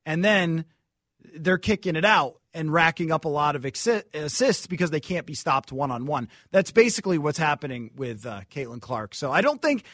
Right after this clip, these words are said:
that's the, the crazy thing about it is I don't think she's a selfish player, despite all the points. I think that this is just by design,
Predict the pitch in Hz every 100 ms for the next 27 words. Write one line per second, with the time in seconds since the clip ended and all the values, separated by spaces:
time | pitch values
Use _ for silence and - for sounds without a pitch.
0 | _ 220 285 359 - _ 202 - 208 269
1 | 285 359 330 330 302 359 240 165 151 -
2 | _ _ 190 254 359 - 269 - 311 277
3 | 214 - 180 214 208 - - 196 320 208
4 | 123 127 151 _ - 196 - 240 240 214
5 | 175 - 302 269 - 202 - 285 285 -
6 | 233 160 196 202 208 - _ _ 175 185
7 | 151 185 220 120 98